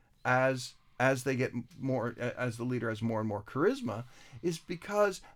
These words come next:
all they care about is having a vision, having a strategy, doing, you know, this idea that I wanna do something really wonderful in the future without giving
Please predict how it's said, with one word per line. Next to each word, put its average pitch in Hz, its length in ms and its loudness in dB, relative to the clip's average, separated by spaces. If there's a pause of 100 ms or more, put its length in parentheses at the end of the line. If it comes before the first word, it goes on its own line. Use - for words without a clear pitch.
(500)
all 233 260 6
they 220 220 4
care 147 320 0
about 107 360 -4
is 110 120 -4
having 151 400 0
a 147 40 0
vision, 117 560 -2
having 120 360 -6
a 117 60 -2
strategy, 110 840 -4 (340)
doing, 147 420 2
you 131 100 -2
know, 117 100 2
this 117 220 -4
idea 131 440 2
that 135 120 -2
I 123 80 2
wanna 123 240 0
do 120 160 -4
something 110 500 -6 (280)
really 135 360 2
wonderful 127 580 -2
in 107 100 -4
the 101 80 -8
future 160 540 -6 (340)
without 165 640 4 (280)
giving 151 580 2